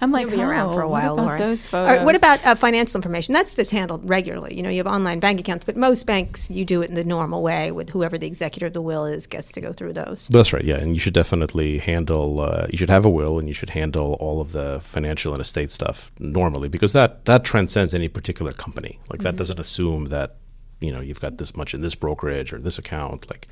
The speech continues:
Speaker 2: But that is normal, but social me-, I, I have a lot of legal papers and, and stuff, and, and they never have asked me about my intention of my digital life, ever. Not, a lawyer has not, there's not a section, they've asked about everything else,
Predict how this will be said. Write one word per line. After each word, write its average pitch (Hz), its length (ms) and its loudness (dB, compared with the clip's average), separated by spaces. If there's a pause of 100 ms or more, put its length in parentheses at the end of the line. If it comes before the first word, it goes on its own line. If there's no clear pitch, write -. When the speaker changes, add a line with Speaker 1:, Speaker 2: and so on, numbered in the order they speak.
(100)
Speaker 2:
But 247 120 -2
that 254 200 6
is 226 140 -4
normal, 180 320 0
but 180 200 0 (340)
social 285 320 0
me-, - 40 -6
I, 247 240 2
I 190 280 0
have 185 120 -6 (260)
a 196 80 -4
lot 175 260 2
of 175 120 -8
legal 165 240 -6
papers 175 460 -8
and, - 200 -14
and 185 320 -8
stuff, 185 200 -6
and, 175 200 -6
and 196 160 -2
they 202 80 2
never 226 280 2
have 196 100 -2
asked 180 300 0
me 196 80 -8
about 185 260 -4
my 160 240 -6 (300)
intention 196 420 -4
of 175 100 -8
my 165 140 -6
digital 170 380 -10
life, 151 360 -10
ever. 190 380 -8
Not, 202 220 -4
a 190 60 -4
lawyer 185 260 0
has 170 160 -6
not, 180 140 -8
there's 180 140 -4
not 180 200 0
a 165 80 -4
section, - 340 -2
they've 202 140 0
asked 190 240 0
about 175 180 0
everything 220 320 -2
else, 185 320 -4